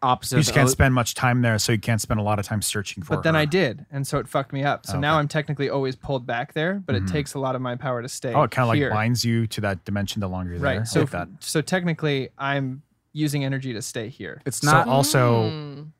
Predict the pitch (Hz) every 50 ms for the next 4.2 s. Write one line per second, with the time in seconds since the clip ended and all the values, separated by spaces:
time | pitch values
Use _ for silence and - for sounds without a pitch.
0 | _ - 120 113 120 120 120 117 110 120 120 117 123 131 147 117 120 117 110 104
1 | 104 - - - 117 - - 120 113 110 107 110 110 101 104 101 101 101 101 104
2 | 110 113 - 117 110 - 127 117 117 107 101 - - - - - 113 127 143 -
3 | _ - 120 107 101 95 - 98 95 90 90 90 87 - - - 180 185 131 101
4 | 92 85 85 -